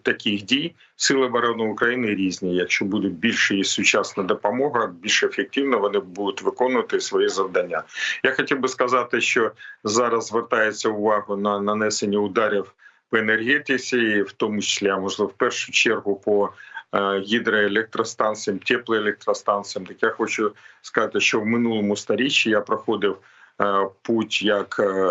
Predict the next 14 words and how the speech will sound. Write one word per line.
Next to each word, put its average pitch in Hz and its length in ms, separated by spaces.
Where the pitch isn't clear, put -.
офіцер, 127 640
командир, 110 580
наприклад, 101 640
від 104 120
зенітно-ракетного 104 1120
дивізіону, 117 600
зенітно-ракетного 101 1040
полку, 123 640
бригади, 110 680
дивізії. 110 720
І 120 100
по 110 360
каскадам 110 800
гідроелектростанцій 104 1300